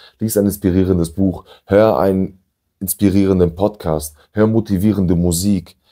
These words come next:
lies irgendwelche Zitate, irgendwas, was dir gut tut, was, ja, dir gute, positive Vibes gibt. Weil wenn du so deinen Morgen startest, alter Falter, ey, du, du rasierst den ganzen Alltag.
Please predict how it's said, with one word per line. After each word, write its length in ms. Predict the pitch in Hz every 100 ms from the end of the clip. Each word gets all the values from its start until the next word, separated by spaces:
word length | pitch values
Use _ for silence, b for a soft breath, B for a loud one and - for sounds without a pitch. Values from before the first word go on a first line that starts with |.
| _
lies 260 | 101 123 -
irgendwelche 400 | 107 98 87 82
Zitate, 560 | - 87 98 101 87
irgendwas, 540 | 80 120 127 104 104 -
was 180 | 95 -
dir 120 | 90
gut 380 | 90 123 131 127
tut, 260 | 113 -
was, 300 | 90 87 - _ _ _ _ _ _ _ _ _ _ -
ja, 240 | 90 107
dir 220 | 101 98
gute, 500 | 85 92 131 127 113
positive 680 | 110 110 117 101 101 90 85
Vibes 300 | 98 101 -
gibt. 340 | 76 71 - _ _ _ _ _ _ _ _ _ -
Weil 160 | 90
wenn 140 | 101 113
du 80 | 107
so 200 | 120 147
deinen 200 | 120 113
Morgen 280 | 131 117
startest, 540 | 95 - 131 120 95 -
alter 320 | 104 98 95
Falter, 420 | - 104 98 87
ey, 240 | 92 101 82
du, 260 | 87 90 b b -
du 80 | 95
rasierst 400 | 107 107 127 -
den 100 | 98
ganzen 300 | 110 107 85
Alltag. 440 | 98 - 76